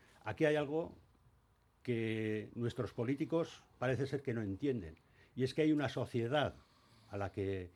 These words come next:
no voy a decir instruir, pero sí hay una sociedad a la que hay que, bueno, pues atender en sus, en sus necesidades más obvias. Y una de las necesidades más obvias precisamente es esta. ¿Cómo es posible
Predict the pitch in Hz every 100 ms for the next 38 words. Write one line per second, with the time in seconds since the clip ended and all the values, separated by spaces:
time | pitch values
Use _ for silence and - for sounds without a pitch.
0 | - - - 107 113 123 117 101 110 98
1 | - 107 147 160 - - - - 139 160
2 | 180 165 160 127 127 139 143 127 113 117
3 | 123 123 123 135 117 123 147 101 98 101
4 | 92 135 160 147 - - - 117 101 107
5 | 82 - 101 95 - 104 82 87 104 110
6 | 101 107 131 151 143 110 - 180 160 80
7 | 76 - - - - - 127 180 170 143
8 | 127 117 107 101 139 156 143 139 135 107
9 | 120 117 123 123 113 - 104 - - -
10 | _ _ _ _ - _ - 196 220 -
11 | 92 85 117 101 85